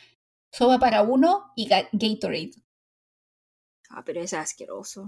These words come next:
Speaker 2: como
Speaker 1: Sí, porque no los mezclaba, los tomaba separados. Se tomaba una sopa para, de estas sopas
Speaker 2: Ah.
Speaker 1: en polvo y después tomaba Gatorade. Decía que eso le curaba la resaca.
Speaker 2: Ah, Gatorade, yo creo que Gatorade como para hidra-, hidratar, porque cuando
Speaker 1: Hidratarse.
Speaker 2: bebemos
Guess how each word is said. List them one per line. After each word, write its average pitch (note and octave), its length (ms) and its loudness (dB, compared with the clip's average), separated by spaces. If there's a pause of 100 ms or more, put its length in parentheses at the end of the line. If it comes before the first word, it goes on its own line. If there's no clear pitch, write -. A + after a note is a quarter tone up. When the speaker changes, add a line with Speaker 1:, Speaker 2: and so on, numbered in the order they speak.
(120)
Speaker 2:
como F#3+ 420 -20
Speaker 1:
Sí, - 300 -6
porque A#3+ 160 2
no C4 80 2
los F4+ 120 4
mezclaba, C4 480 4
los F#3+ 160 -6
tomaba A3+ 280 -4
separados. - 480 -4
Se - 80 -12
tomaba A#3+ 200 0
una C4 180 6
sopa C#4+ 340 2
para, C4 260 0
de A#3 100 -4
estas C4+ 240 2
sopas D4+ 220 4
Speaker 2:
Ah. C4 220 2
Speaker 1:
en A#3+ 260 -4 (460)
polvo F#4+ 320 6 (140)
y - 60 -4
después C#4+ 280 0
tomaba C4 340 4
Gatorade. F#3+ 460 -10
Decía A3+ 360 0
que B3 80 2
eso B3 140 0
le A3+ 140 -2
curaba B3+ 260 -4
la C4 140 -2
resaca. A3+ 440 -10 (380)
Speaker 2:
Ah, C4 640 0
Gatorade, E4 560 0
yo D4 160 -2
creo D4+ 220 -2
que C#4+ 140 2 (160)
Gatorade E4 440 2
como C4+ 560 -4 (200)
para A#3 300 2
hidra-, G#3 440 0 (100)
hidratar, G3 580 -2
porque A3 280 -6
cuando F3+ 240 0
Speaker 1:
Hidratarse. F3+ 200 2
Speaker 2:
bebemos A#3 220 0